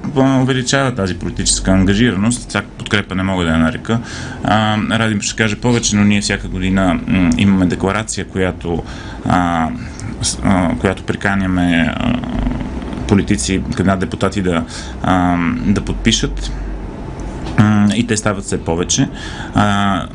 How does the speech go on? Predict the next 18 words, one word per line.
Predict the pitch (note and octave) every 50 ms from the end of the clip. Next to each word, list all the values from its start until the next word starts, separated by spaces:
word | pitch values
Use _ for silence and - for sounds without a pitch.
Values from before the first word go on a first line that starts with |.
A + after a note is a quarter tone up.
| - -
последната | - - A2+ G#2+ G#2 G#2+ G#2
ни | G2+
декларация | G2 F#2+ - G2 G2+ G2+ - G2
беше | G2+ G2 - -
подписана | G2 - G#2+ G2+ - G#2+ G2+ G2 -
и | G#2+ G#2+ G#2+
от | G2+ - -
кандидат-депутати, | - F#2 F#2 F#2+ F#2+ F#2 F#2 - - G2 F2+ -
които | - F2+ D#2 D#2+
вече | E2 F#2+ - -
са | - B2
депутати. | A#2+ B2 - - - - C3 C3 - - - - - - - - - - -
А, | - A2 A2 A2 G#2+ A2 A2 G#2+ G#2+ G#2+ G2+ E2 D#2+
на | - A2 G#2+ G#2
Прайд | G#2 - A2+ A2+ A2+ A2+ A2
миналата | G#2 G#2 G2+ F#2+ -
година | G2+ A2 A2+ A2+ G#2
бяха | G2+ G2+ G#2 G2+ - - G2+ G2 F#2+